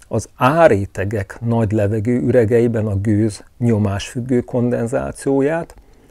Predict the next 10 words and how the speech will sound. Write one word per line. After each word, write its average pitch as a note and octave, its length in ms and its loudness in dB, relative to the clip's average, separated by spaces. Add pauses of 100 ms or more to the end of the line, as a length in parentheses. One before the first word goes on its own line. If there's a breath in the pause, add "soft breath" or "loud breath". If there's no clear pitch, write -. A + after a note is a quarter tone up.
(120 soft breath)
a G2+ 80 -4
B F#2+ 120 -2
rétegek A2 840 2 (120)
kis - 380 -4
levegő A2+ 480 0
üregeiben A#2+ 840 -2
a A2 400 -6
gőz G#2+ 380 0
nyomásfüggő B2 760 -2
kondenzációját, D3 1300 -6